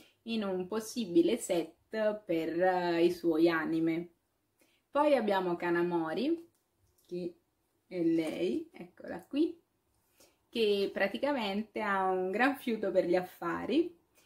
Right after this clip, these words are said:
e, e quindi capisce che investire sulla sua amica potrebbe rivelarsi redditizio.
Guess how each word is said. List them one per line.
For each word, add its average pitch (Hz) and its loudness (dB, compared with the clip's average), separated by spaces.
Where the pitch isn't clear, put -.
e, 208 2
e 311 2
quindi 233 0
capisce 233 0
che - -4
investire 175 2
sulla 180 -4
sua 269 0
amica 190 4
potrebbe 185 2
rivelarsi 208 0
redditizio. 185 -4